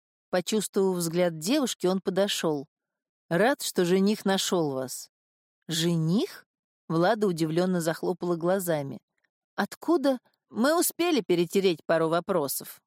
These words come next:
Прохор крепче обнял ее и притянул к себе, больно прижав плечо к замочку молнии на куртке.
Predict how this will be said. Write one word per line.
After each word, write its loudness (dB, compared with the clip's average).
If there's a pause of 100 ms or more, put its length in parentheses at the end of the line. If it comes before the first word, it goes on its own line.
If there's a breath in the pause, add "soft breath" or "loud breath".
(140)
Прохор 0
крепче -2
обнял 0
ее 2
и 0
притянул -2
к -14
себе, -2 (320)
больно 2
прижав 2
плечо -2
к -8
замочку 0
молнии 2
на 0
куртке. -8